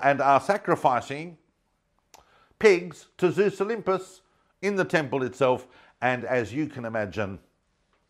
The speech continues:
there are one or two Haredim who don't like that. So the rebellion, of course, starts, and this really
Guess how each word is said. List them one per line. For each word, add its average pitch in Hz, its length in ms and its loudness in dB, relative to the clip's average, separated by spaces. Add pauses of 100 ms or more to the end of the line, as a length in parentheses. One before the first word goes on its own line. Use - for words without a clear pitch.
(520)
there 117 200 -2
are 117 100 4
one 123 140 0
or 101 80 -8
two 104 280 -4 (800)
Haredim 113 600 2
who 92 160 -8
don't 98 240 0
like 87 220 -2
that. 60 240 -16 (1400)
So 143 420 8
the 139 540 -2
rebellion, 135 840 4
of 131 240 -2
course, 127 280 2
starts, 131 640 6
and 120 200 0
this 190 320 2
really 127 580 2